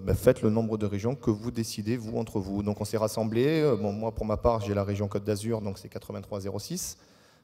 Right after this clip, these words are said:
Euh, au début, j'avais le zéro quatre. Et au bout d'un petit quart d'heure, vingt minutes de, de pourparlers, ben, le zéro quatre a bifurqué sur une autre région, qui est devenue la Provence. Et ça a fait exactement pareil pour toutes les autres régions de France.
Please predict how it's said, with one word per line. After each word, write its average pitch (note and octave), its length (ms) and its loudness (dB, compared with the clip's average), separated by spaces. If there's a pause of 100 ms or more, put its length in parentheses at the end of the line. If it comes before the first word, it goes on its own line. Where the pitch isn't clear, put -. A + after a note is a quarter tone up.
(200)
Euh, G2 720 4 (240)
au A#2+ 100 6
début, B2 240 4
j'avais A2 220 2
le G#2+ 40 -6
zéro G#2 220 -4
quatre. - 380 0 (560)
Et G2 100 4
au G2+ 80 2
bout G#2 160 -4
d'un G#2+ 140 -2
petit G#2+ 160 -10
quart A2 180 2
d'heure, A2+ 160 4
vingt G#2+ 100 2
minutes A2 440 0
de, G2+ 920 2
de G#2 60 -2
pourparlers, G#2 580 -2
ben, A2 160 0
le G#2 80 -2
zéro G#2 240 -2
quatre - 300 0
a G2+ 60 2
bifurqué G#2+ 460 -8
sur A2+ 320 -2
une G#2+ 120 4
autre G2+ 100 -2
région, B2 540 -2 (100)
qui - 80 -8
est G2+ 60 0
devenue G2 220 -4
la G2+ 80 0
Provence. A#2+ 500 0 (480)
Et G2 120 2
ça G2 180 4
a F2+ 40 0
fait - 140 -2
exactement G#2 420 0
pareil G2+ 320 2
pour - 100 -6
toutes - 200 0
les G#2+ 100 -2
autres - 120 -4
régions G2+ 280 -6
de A#2+ 60 -2
France. - 400 -6